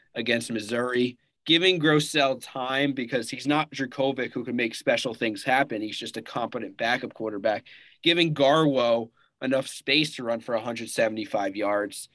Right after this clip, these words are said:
And by the way, just a little bit of foreshadowing, we are, um, doing player guests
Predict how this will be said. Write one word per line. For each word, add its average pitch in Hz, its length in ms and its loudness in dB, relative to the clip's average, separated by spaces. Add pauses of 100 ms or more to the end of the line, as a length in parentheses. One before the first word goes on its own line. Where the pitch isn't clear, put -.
(360)
And 117 440 -2
by 147 260 4
the 156 140 6
way, 151 420 4 (300)
just - 140 -8
a - 20 -4
little 139 180 2
bit 143 120 2
of 127 120 -6
foreshadowing, 117 800 -2
we 113 220 -8
are, 123 360 0 (640)
um, 110 280 2
doing 117 340 0
player 147 420 4
guests - 920 -2